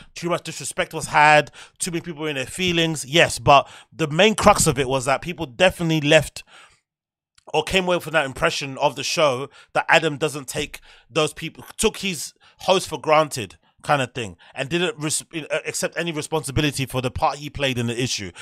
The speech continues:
He kinda blamed it all on Lush. He blamed it all on A D. He didn't understand why T-Raw didn't wanna talk to him.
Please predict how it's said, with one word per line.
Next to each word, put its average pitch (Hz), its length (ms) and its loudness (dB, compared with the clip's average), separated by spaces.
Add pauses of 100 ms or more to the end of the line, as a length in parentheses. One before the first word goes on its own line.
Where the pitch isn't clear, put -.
(120)
He 123 80 -14
kinda 147 260 -2
blamed 143 300 -6
it - 20 -12
all 131 220 -8
on 117 160 -4
Lush. 160 360 6 (220)
He 123 60 -14
blamed 135 320 -6
it - 20 -10
all 123 160 -10
on 110 140 -14
A 131 180 -6
D. 165 400 -6 (160)
He - 160 -12
didn't 143 240 -8
understand 131 400 -4
why 123 80 0
T-Raw 139 320 -4
didn't 131 160 -10
wanna 117 160 -10
talk 180 280 -10
to 175 60 -12
him. 160 260 -10